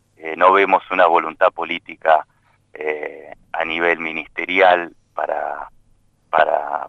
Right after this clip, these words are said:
para que, para entender que esas reuniones que tienen que ver con los planteles, las estructuras y los concursos, eh, el mejoramiento de la carrera de todos los compañeros, eh, no vemos un compromiso político,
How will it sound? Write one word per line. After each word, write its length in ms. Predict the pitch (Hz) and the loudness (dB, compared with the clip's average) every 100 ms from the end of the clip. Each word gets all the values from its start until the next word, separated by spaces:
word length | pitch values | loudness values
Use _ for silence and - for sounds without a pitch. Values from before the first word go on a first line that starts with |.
| - | -6
para 220 | 78 76 | -4 -4
que, 560 | - 78 71 73 76 - _ | -8 -20 -18 -20 -20 -20 _
para 160 | 78 78 | -8 -6
entender 360 | - 80 90 | -6 -2 -2
que 80 | 90 | -2
esas 220 | 92 90 | 0 0
reuniones 500 | 85 82 82 104 110 | 2 -2 0 0 0
que 100 | 90 | -2
tienen 200 | 82 87 | -6 -8
que 80 | 82 | -4
ver 140 | 85 85 | -4 -4
con 120 | 82 | -6
los 100 | 73 | -8
planteles, 500 | 80 80 98 98 85 | -8 -8 -4 -2 0
las 160 | 82 - | -2 -4
estructuras 760 | - 80 - 101 107 101 90 - | -20 -20 -16 -10 -4 0 0 -2
y 60 | 87 | -14
los 140 | - | -14
concursos, 680 | - - - 104 95 98 95 _ _ _ _ _ _ _ | -14 -16 -8 -8 -6 -6 -6 _ _ _ _ _ _ _
eh, 200 | 80 78 | -8 -8
el 80 | 76 | -8
mejoramiento 600 | 76 - 80 82 92 90 | -6 0 2 2 0 0
de 60 | 82 | 0
la 80 | |
carrera 420 | 80 80 87 87 82 | 0 0 2 2 2
de 200 | 80 78 | 0 -6
todos 180 | 82 82 | -8 -8
los 100 | - | -6
compañeros, 680 | 78 - 78 87 98 95 - _ _ _ _ | -10 -10 -6 0 2 2 0 _ _ _ _
eh, 480 | 76 78 76 73 73 _ | -12 -10 -10 -14 -18 _
no 140 | 82 | 0
vemos 280 | 90 87 - | 2 2 -2
un 80 | 90 | -2
compromiso 560 | 87 80 85 92 - 90 | -4 0 -2 -2 -4 -4
político, 800 | 90 90 95 - 87 - 98 | -4 -6 -8 -12 -8 2 2